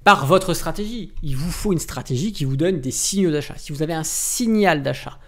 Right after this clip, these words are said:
sur une zone qui est aussi pertinente que la zone où on se trouve actuellement, rappelez-vous, hein, on était ici, et d'ailleurs, pour ceux qui sont allés chercher, euh, les signal-, les, les signaux d'achat, eh bien, on peut profiter de ce petit trade ici qu'on avait. Alors, attendez, je vais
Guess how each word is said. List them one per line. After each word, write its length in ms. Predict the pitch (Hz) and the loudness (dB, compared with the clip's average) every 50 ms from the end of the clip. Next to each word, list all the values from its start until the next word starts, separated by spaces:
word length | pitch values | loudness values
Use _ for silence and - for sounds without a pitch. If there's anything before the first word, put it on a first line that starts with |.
| - - | -20 -18
sur 220 | - - - 139 | -12 -10 -4 0
une 140 | 151 156 147 | 2 2 2
zone 400 | 135 143 165 240 233 208 175 147 | 2 4 6 6 6 6 4 2
qui 100 | - - | -2 -4
est 40 | - | -4
aussi 240 | 123 - - - 202 | -2 -2 -2 -2 0
pertinente 500 | - 202 - - - 170 175 170 160 - | 0 0 0 0 -4 -4 -4 -4 -2 -2
que 80 | - | -2
la 120 | 135 135 135 | -2 0 2
zone 260 | 127 165 202 190 165 | 4 6 6 6 4
où 120 | 147 139 | 2 0
on 60 | 139 131 | -2 -2
se 100 | - 160 | -2 -2
trouve 380 | 147 - - 196 175 131 - - - - - | -2 0 2 2 2 2 0 -6 -12 -2 -2
actuellement, 720 | 175 156 - - - 139 131 139 170 226 277 294 - - - - - - - - - - - - | -2 -2 0 0 2 2 4 6 6 4 4 2 -2 -8 -16 -20 -18 -18 -18 -20 -20 -20 -16 -8
rappelez-vous, 480 | - 143 139 - 151 147 151 190 196 | -6 -4 2 4 4 4 6 4 4
hein, 80 | 165 143 | 4 4
on 140 | 135 131 127 | 2 4 4
était 220 | 139 135 131 170 170 | 4 4 4 4 2
ici, 480 | 165 151 - - - 202 196 185 165 - - - - - | 2 2 0 0 2 2 2 0 0 -4 -14 -16 -8 -6
et 100 | 131 127 | -2 2
d'ailleurs, 460 | 147 160 175 180 185 180 160 - - | 6 6 8 8 8 8 6 6 4
pour 140 | - 135 - | -2 -4 -2
ceux 120 | - 165 | -4 -4
qui 180 | - - - - | -6 -6 -10 -10
sont 160 | - - 147 | -6 -4 -2
allés 180 | 131 139 156 | 0 2 2
chercher, 600 | 143 - - - 190 190 - - - 202 202 190 - - - - - - - | 2 2 2 2 2 2 2 0 0 0 0 -2 -4 -10 -18 -20 -20 -12 -6
euh, 160 | - 131 123 | -6 -4 -2
les 180 | 123 135 156 160 | 2 4 4 4
signal-, 380 | 151 - - 165 156 147 143 147 | 4 2 0 0 0 0 0 2
les, 180 | 156 156 160 165 | 2 2 4 4
les 100 | 165 156 | 2 2
signaux 260 | - - - 185 165 | 0 0 2 2 4
d'achat, 340 | 156 151 139 - 160 151 - - - - - | 4 2 2 2 2 0 0 -4 -10 -16 -10
eh 80 | - 131 | -8 -4
bien, 160 | 127 131 117 | -4 -2 0
on 120 | 151 147 | 0 4
peut 120 | 127 214 202 | 4 4 4
profiter 460 | - - 175 147 - 170 - 175 156 | 4 2 0 0 0 4 4 4 4
de 60 | 160 | 4
ce 100 | - 139 | 0 -4
petit 160 | - - - | -6 -6 -4
trade 320 | - - - 151 143 - - - - - | -2 2 2 2 0 -2 -6 -14 -14 -12
ici 220 | - 135 - - 143 | -10 -8 -6 -6 -6
qu'on 160 | - 135 123 | -6 -6 -6
avait. 180 | 120 120 147 | -6 -6 -6
Alors, 120 | 147 117 117 | -6 -6 -6
attendez, 180 | - 117 113 | -8 -10 -10
je 80 | 113 - | -10 -12
vais 120 | - - | -14 -16